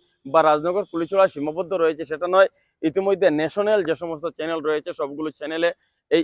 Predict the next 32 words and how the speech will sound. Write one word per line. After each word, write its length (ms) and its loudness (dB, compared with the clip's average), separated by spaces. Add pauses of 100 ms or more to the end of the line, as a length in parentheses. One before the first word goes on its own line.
ইমরান 360 2
প্রসঙ্গ 400 -2
কিন্তু 240 -4
উঠে 240 -2
এসেছে, 280 -6
আমরা 180 -6
দেখেছি। 340 -8 (360)
আর 160 6 (160)
স-, 140 -10 (260)
এন্টার 400 2
ভরাক 320 2
ভ্যালির 260 -2
মানুষ 260 -4 (340)
এখনো 280 2
পর্যন্ত 460 0 (220)
আবেগিক 500 0
মানুষ 320 -4
কিন্তু 240 0 (420)
সে 160 2
বিষয়টি 480 0
এখনো 280 2
বলতে 280 -4
পারেননি। 400 -2 (300)
আমরা 300 2
আজ 180 4 (120)
এখানে 280 -6
সমজেলা 440 -2
আয়ুক্তকে 880 0
যে 220 -2
মেমোরেন্ডাম 500 -2
দেওয়া 200 0
হয়েছে, 320 0